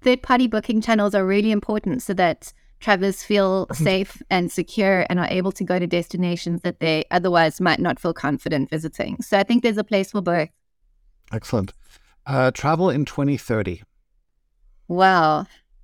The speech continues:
Speaker 1: I'm hoping it's not all gonna be virtual. I'm hoping we're going to rage against the complete A I experience <laughs> and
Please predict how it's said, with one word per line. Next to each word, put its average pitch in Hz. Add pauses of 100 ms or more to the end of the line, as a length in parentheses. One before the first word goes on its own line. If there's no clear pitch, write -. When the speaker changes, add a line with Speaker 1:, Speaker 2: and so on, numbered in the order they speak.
Speaker 1:
I'm 233
hoping 254
it's 415
not 277
all 262
gonna 254
be 226
virtual. - (160)
I'm 220
hoping 254
we're 247
going 202 (120)
to 202 (580)
rage 214
against 202
the 202
complete 208 (240)
A 202
I 190
experience 196 (480)
<laughs> -
and 262